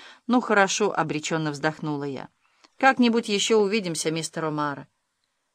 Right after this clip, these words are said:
Я по-прежнему поддразнивала его, хотя сердце у меня ушло в пятки, потому что он мог принять мою игру и сказать: «Пока, Милли». «Что ты, черт возьми, хочешь этим сказать?»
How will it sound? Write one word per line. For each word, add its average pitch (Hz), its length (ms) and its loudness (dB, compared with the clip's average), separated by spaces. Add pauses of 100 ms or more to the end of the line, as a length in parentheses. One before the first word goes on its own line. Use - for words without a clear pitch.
(120)
Я 339 200 6
по-прежнему 320 600 4
поддразнивала 262 760 4
его, 202 320 6
хотя 220 300 0
сердце 269 400 -2
у 220 60 0
меня 214 220 0
ушло 208 280 -2
в - 80 -16
пятки, 202 460 2
потому 165 400 -4
что 165 340 0 (320)
он 185 200 2
мог 196 220 4
принять 185 420 2
мою 156 340 0
игру 196 260 -2
и 208 80 0
сказать: 165 580 0 (320)
«Пока, 160 560 2 (160)
Милли». 139 500 -8 (1300)
«Что - 240 0
ты, 269 100 0
черт 233 280 2
возьми, 202 320 2
хочешь 196 360 -6
этим 180 240 -6
сказать?» 165 640 -6